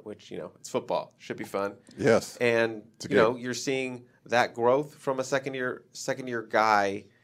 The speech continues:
Speaker 1: in this defense, and you're hoping if a handful of guys can have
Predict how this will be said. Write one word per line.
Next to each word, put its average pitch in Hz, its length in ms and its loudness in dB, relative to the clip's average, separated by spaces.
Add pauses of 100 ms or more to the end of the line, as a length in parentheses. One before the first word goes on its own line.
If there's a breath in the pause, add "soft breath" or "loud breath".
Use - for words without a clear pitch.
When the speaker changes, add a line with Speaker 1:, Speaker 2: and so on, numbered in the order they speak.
(180)
Speaker 1:
in 113 140 -2
this 107 180 -4
defense, 131 500 -4
and 101 140 -4
you're 104 120 -8
hoping 117 480 -2 (420 soft breath)
if - 100 -12
a 98 340 4 (180)
handful 123 480 0
of 110 100 -2
guys 117 260 4
can 107 120 -8
have 110 440 0